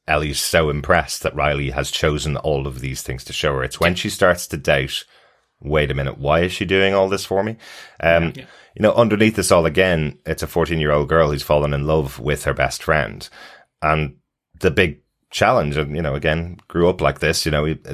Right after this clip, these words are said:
Speaker 1: the big challenge with this is what happens if you tell your best friend that you're in love with them and they reject them.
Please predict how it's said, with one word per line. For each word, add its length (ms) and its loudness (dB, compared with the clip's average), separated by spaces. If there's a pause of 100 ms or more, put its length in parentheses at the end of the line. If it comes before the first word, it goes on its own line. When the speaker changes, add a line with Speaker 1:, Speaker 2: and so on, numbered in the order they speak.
(120)
Speaker 1:
the 180 -4
big 220 -2
challenge 360 2
with 100 -6
this 220 -4
is 120 -4
what 140 2
happens 460 -2
if 260 -4
you 80 -2
tell 220 2
your 80 0
best 240 -2
friend 180 0
that 60 -2
you're 100 -4
in 100 -4
love 160 0
with 140 -4
them 160 -4
and 80 -6
they 80 -4
reject 400 -4
them. 220 -12